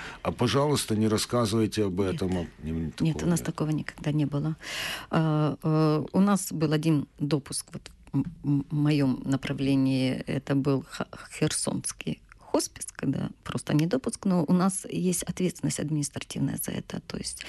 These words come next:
Speaker 2: сейчас документы в суде о том, что, м, ну, вот такое вот это нарушение. А, такого не было, и то, что если ездить, нет. Самое главное, чтобы наши рекомендации выполнялись.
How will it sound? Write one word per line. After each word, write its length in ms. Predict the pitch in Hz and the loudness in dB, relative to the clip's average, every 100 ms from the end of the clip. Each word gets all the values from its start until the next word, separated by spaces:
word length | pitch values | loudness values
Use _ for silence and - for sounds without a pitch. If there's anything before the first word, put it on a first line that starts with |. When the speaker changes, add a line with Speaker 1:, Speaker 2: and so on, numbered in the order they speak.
| - - | -10 -4
Speaker 2:
сейчас 320 | - 180 160 | 2 2 2
документы 680 | 165 - 165 147 143 - | 0 2 4 4 2 -2
в 60 | - | -6
суде 440 | - 180 175 254 285 - - - - - - - | -4 -2 2 2 2 -6 -20 -20 -20 -20 -16 -4
о 200 | 151 151 | -2 0
том, 280 | 185 214 | 2 2
что, 240 | 214 - 143 - | 0 -6 -10 -10
м, 420 | 165 160 143 143 - - _ - - | -10 -10 -10 -10 -16 -20 _ -20 -6
ну, 140 | 165 151 | -2 0
вот 140 | 151 | -2
такое 340 | - 143 143 - | -2 -2 -4 -4
вот 180 | 156 - | -8 -6
это 140 | 170 | -4
нарушение. 600 | 175 156 156 - 151 160 - - - - | -4 -4 -6 -6 -6 -8 -8 -10 -10 -6
А, 220 | 165 160 | -2 0
такого 320 | 160 185 208 185 | 0 2 4 4
не 220 | 214 277 | 4 4
было, 280 | 240 220 208 | 4 2 0
и 200 | - 185 | 0 0
то, 180 | 196 | 0
что 180 | 185 - | 0 0
если 300 | 170 165 - 170 220 | 0 0 0 2 2
ездить, 300 | 233 196 - | 2 -2 0
нет. 300 | 180 160 - - 170 | 2 2 0 -2 -2
Самое 320 | - 214 202 | 2 4 4
главное, 380 | 196 254 233 175 | 6 4 4 2
чтобы 300 | - 170 165 | -2 -2 0
наши 280 | 175 180 - | 2 2 0
рекомендации 880 | 170 - 175 175 196 202 - 160 156 | -4 0 0 2 2 0 0 0 0
выполнялись. 760 | 160 160 160 160 180 180 151 | -2 -2 0 2 2 2 0